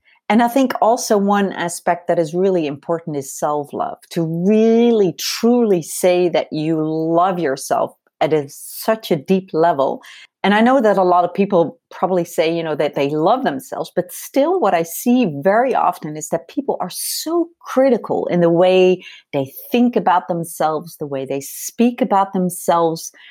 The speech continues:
You know, "I'm not good enough this," or, "I didn't do that good," or, "I should have done this or that." We're constantly being so, you know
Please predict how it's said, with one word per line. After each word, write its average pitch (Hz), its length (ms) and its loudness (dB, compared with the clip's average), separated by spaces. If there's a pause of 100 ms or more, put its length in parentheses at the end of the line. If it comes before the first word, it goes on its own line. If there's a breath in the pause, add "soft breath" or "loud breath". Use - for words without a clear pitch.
(240 loud breath)
You 151 140 -4
know, 143 100 -2
"I'm 147 160 -2
not 143 260 0
good 170 140 2
enough 180 240 2 (120)
this," 240 260 0
or, 139 200 0
"I 143 180 2
didn't 160 260 -2
do 175 180 2
that 226 420 0
good," 226 380 4
or, - 260 0
"I 139 100 -2
should 160 200 -2
have 160 140 0
done 185 260 2
this 247 300 0
or 147 280 -4
that." 214 280 0 (440 loud breath)
We're 196 140 0
constantly 202 760 -2
being 214 360 0
so, 320 720 0 (200)
you 196 120 -4
know 170 240 -4